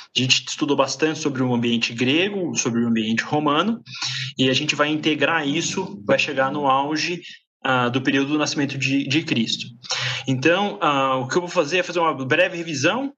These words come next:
primeiro do que a gente já estudou, pra, só pra relembrar, e a gente vai também estudar uma transição muito importante que aconteceu dentro do ambiente romano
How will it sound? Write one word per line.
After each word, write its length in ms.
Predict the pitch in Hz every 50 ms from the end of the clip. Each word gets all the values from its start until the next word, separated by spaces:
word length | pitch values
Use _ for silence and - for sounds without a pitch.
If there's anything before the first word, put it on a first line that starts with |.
| _ _ _ -
primeiro 280 | - 143 147 147 143
do 80 | 139 143
que 60 | 151
a 40 | 135
gente 180 | 139 135 127
já 540 | - 151 139 139 135 127 123 120 120 117 113 113
estudou, 340 | 110 - - 135 147 143
pra, 240 | 143 - 147 139 127 127
só 200 | - - 185 180
pra 160 | 180 170 147
relembrar, 640 | 143 143 143 139 131 123 127 127 151 190 226 226 - _ _ _ _ - - - - - - - - _ -
e 640 | 143 143 143 143 139 139 135 131 127 123 120 120
a 60 | 120 120
gente 260 | 123 147 135 - 151
vai 320 | 131 127 143 143 151 156
também 580 | 151 165 151 151 156 165 170 175 165 165 - - _ _ _ _ _ _ -
estudar 540 | 147 - - 156 143 143 143 151 151 - 135
uma 160 | 151 151 151
transição 580 | 151 160 175 180 190 180 165 165 160 - 165 151
muito 260 | 160 185 202 202 214
importante 600 | 208 208 185 175 156 156 151 139 151 180 - -
que 80 | -
aconteceu 600 | 151 - 147 139 131 120 - - 139 127 120 120
dentro 260 | 113 120 120 113 123 120
do 60 | 123
ambiente 340 | 123 120 117 113 113 - -
romano 460 | 143 143 143 135 143 160 202 240